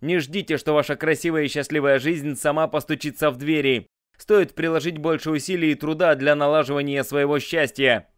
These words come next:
Водолей, будьте крайне осторожны в общении с новыми людьми.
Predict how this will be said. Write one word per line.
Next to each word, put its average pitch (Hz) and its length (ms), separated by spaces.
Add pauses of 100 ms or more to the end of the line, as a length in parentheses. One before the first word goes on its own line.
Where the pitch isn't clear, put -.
(140)
Водолей, 131 560 (240)
будьте 160 360
крайне 156 380
осторожны 147 460
в 139 40
общении 147 440
с - 80
новыми 143 320
людьми. 139 580